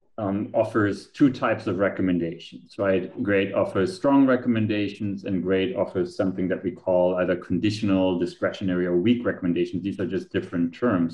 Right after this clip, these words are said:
for exactly that reason. To express that certainty, we like to, to call the strong recommendations, um, um, um, being based on when all stars are aligned.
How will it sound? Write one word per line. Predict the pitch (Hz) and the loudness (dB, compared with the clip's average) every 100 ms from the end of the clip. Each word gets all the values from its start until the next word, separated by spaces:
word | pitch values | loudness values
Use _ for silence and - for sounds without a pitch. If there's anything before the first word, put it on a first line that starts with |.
| - | -2
for | 110 | 0
exactly | 110 95 95 98 104 | 2 2 0 -2 -2
that | 87 87 87 98 | -2 -2 0 0
reason. | 101 90 80 - _ _ _ _ | 0 -2 -6 -10 _ _ _ _
To | - 123 | 4 6
express | 117 - 127 135 120 - - _ _ - | 4 -2 2 4 2 -2 -16 _ _ -2
that | 107 - - | 0 0 2
certainty, | 117 104 85 87 | 2 2 -2 -2
we | 87 | 0
like | 98 110 110 - | 2 2 0 0
to, | 98 95 92 - - _ | 0 0 -2 -6 -16 _
to | 110 110 | -4 2
call | 110 110 | 2 2
the | 107 - | 0 0
strong | 117 120 | 2 4
recommendations, | 110 107 101 101 98 98 95 - 95 92 - - _ _ | 2 0 -4 -2 0 0 0 -2 -2 -2 -6 -18 _ _
um, | 110 92 92 90 90 90 | -2 2 2 0 -2 -4
um, | 101 87 87 87 - | -4 -2 -2 -4 -6
um, | 95 90 87 | -4 -4 0
being | 104 101 92 | 0 2 4
based | 98 98 98 - | 2 2 -2 -2
on | 98 90 90 85 - _ | 0 2 0 -2 -8 _
when | 98 98 101 | -2 0 2
all | 110 107 | 4 2
stars | - 107 104 101 | 2 2 4 2
are | 101 92 | 0 0
aligned. | 87 90 90 82 78 82 | 0 0 -2 -6 -8 -12